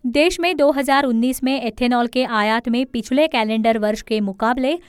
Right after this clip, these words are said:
चार सौ पचानवे मिलियन लीटर की गिरावट देखी जाएगी। आयात एक पॉइंट दो बिलियन लीटर का अनुमान है। ऐसा माना जा रहा है कि देश के आयात में कमी घरेलू उत्पादन में बढ़ोतरी की वजह से है।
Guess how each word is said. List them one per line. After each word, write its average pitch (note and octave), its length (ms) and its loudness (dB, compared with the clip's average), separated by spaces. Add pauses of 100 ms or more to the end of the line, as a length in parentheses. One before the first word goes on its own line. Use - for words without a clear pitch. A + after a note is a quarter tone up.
(240)
चार D#4 240 4
सौ E4 200 0
पचानवे C#4 580 0
मिलियन A#3 400 0
लीटर A3+ 300 0
की A3 180 -6
गिरावट G#3+ 480 0
देखी G#3+ 360 -2
जाएगी। G#3 520 -2 (560)
आयात A#3 420 0
एक A#3 360 0
पॉइंट A#3 280 2
दो A#3 160 2
बिलियन A3 380 0
लीटर G#3+ 320 -2
का A#3+ 200 2
अनुमान G3+ 380 0
है। G#3 260 -2 (680)
ऐसा C4 280 2
माना D4+ 300 -2
जा C#4 180 -2
रहा C4+ 240 -2
है C4+ 220 -2
कि C4+ 180 -6
देश A#3+ 320 0
के B3+ 160 -4
आयात A3 440 -2
में A#3+ 160 -2
कमी A#3 340 0
घरेलू B3 440 0
उत्पादन A3+ 520 -2
में A#3 180 0
बढ़ोतरी A3 460 -2
की B3 160 -4
वजह G#3+ 300 0
से G#3 220 -2
है। G#3 220 -2